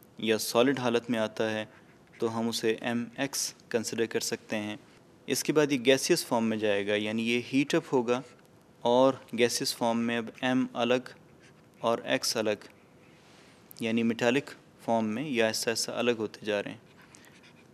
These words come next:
एम नॉट एटमाइज हो जाएगा और इस एटॉमिक फॉर्म के अंदर ही अगर हम हॉलो कैथोड लैंप से आने वाली लाइट इसे एक्साइट करवाए एचसीएल, तो फिर ये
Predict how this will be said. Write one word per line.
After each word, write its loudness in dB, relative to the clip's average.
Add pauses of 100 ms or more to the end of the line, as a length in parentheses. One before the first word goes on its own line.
(300)
एम 4
नॉट 4 (800)
एटमाइज 2
हो -2
जाएगा 0 (520)
और 0
इस -2
एटॉमिक 0
फॉर्म 2
के -2
अंदर 0
ही -6 (380)
अगर 0
हम -4 (140)
हॉलो 4
कैथोड 0
लैंप 0
से -4
आने 0
वाली -2
लाइट 0 (720)
इसे 2
एक्साइट 0
करवाए -2 (800)
एचसीएल, 0 (560)
तो -6
फिर -4
ये 2